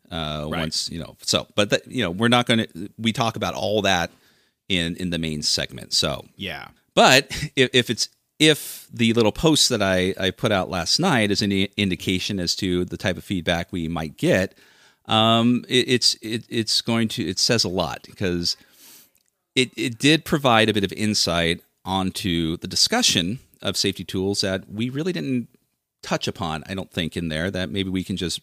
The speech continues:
Speaker 1: you know, briefly, uh, you know, take, take a look at. And so, so to
Speaker 2: So
Speaker 1: kinda
Speaker 2: hold on. So,
Speaker 1: Yes.
Speaker 2: so what you're, what you're, you're proposing to do right now in our intro segment to our episode is
Speaker 1: Yes.
Speaker 2: kinda have an ad-, an addendum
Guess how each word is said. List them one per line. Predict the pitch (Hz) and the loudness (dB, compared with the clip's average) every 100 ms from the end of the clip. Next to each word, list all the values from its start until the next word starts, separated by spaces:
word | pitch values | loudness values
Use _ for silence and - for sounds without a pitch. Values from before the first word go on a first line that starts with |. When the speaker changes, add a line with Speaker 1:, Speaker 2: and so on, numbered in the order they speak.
| - | -10
Speaker 1:
you | 85 | -12
know, | |
briefly, | 85 165 143 - 90 87 - _ _ _ _ _ | -4 0 0 0 -2 -4 -8 _ _ _ _ _
uh, | 107 95 85 80 78 69 | -2 2 2 0 -4 -8
you | - 87 | -6 -6
know, | 85 | -4
take, | 98 - - | -4 -6 -8
take | 98 80 | -6 -4
a | |
look | 76 76 | -6 -6
at. | 76 78 92 - _ - _ _ | -6 -6 -8 -14 _ -20 _ _
And | 117 98 92 95 | -2 0 2 2
so, | 107 98 95 95 95 - _ - | 4 4 4 2 0 -6 _ 0
so | 135 120 | 2 4
to | - 117 | 2 2
Speaker 2:
So | 135 | 6
Speaker 1:
kinda | 123 | 8
Speaker 2:
hold | 180 143 | 8 8
on. | 117 | 6
So, | 151 139 135 | 0 -2 2
Speaker 1:
Yes. | 104 | 2
Speaker 2:
so | 151 | 2
what | 175 | 2
you're, | 156 151 - - | 2 0 -4 -4
what | 151 | -2
you're, | 139 135 - | -2 -4 -6
you're | 143 139 | -6 -4
proposing | 131 151 170 139 127 | -2 2 2 2 -2
to | |
do | 123 135 | 0 4
right | 120 117 | 6 4
now | 113 127 113 - | 6 6 6 4
in | 113 | 2
our | 107 104 101 - _ | 2 2 -2 -8 _
intro | 160 175 151 | -2 4 4
segment | 135 - 120 107 110 | 4 2 2 0 -4
to | - | -2
our | 110 - | -2 0
episode | 123 117 - 117 104 101 98 | -2 2 0 0 -2 -4 -4
is | 98 | 0
Speaker 1:
Yes. | 90 - | 2 2
Speaker 2:
kinda | 117 110 104 | -2 -2 -2
have | 113 107 107 107 - | -2 0 0 -2 -4
an | 107 104 | -6 -4
ad-, | 101 92 _ _ 131 | -6 -10 _ _ -2
an | 127 | 0
addendum | 104 131 151 151 113 92 104 110 | 2 4 4 4 2 0 -4 -6